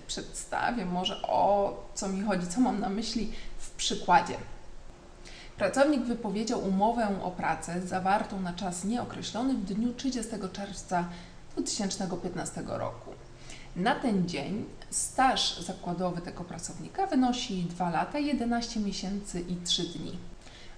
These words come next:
Okres wypowiedzenia zaczyna biec od pierwszego lipca dwutysięcznego piętnastego roku. Y, z dniem dwudziestego siódmego lipca dwutysięcznego piętnastego roku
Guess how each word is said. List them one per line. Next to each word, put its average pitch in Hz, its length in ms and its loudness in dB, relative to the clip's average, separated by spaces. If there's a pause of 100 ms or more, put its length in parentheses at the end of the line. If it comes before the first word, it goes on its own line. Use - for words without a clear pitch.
Okres 294 340 8
wypowiedzenia 226 640 2
zaczyna 240 540 4 (100)
biec 190 340 2
od - 260 -4
pierwszego 208 460 0
lipca 180 440 -2
dwutysięcznego 175 800 -4
piętnastego 143 720 -6
roku. - 340 -6 (640)
Y, 175 320 0
z 151 100 -4 (160)
dniem 208 400 4
dwudziestego 175 640 -4
siódmego 165 580 -4
lipca 254 600 -2 (400)
dwutysięcznego 175 800 -4
piętnastego - 640 -6
roku 302 540 -2